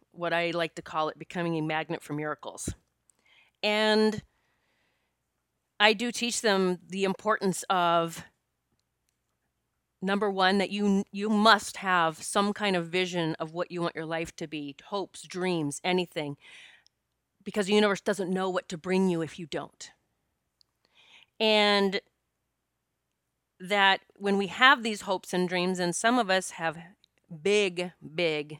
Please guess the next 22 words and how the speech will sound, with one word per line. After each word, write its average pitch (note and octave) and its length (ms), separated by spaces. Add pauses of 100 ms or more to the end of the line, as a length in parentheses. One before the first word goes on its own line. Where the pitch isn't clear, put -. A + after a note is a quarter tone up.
(140)
dreams, D#3 560 (160)
I D3 200
am D3 160
one C#3+ 120
of C#3 120
them, C4+ 200 (1600)
I C#4 280
know A#3 520
that G#3 220
there A3 180
are A3 120
more A3+ 280
souls C4+ 360
involved A3 520
in E3+ 120
this E3+ 180
dream G#3+ 340
coming D#3+ 360
true G3 220
than A3 240
just C#4 320
me. A#3 460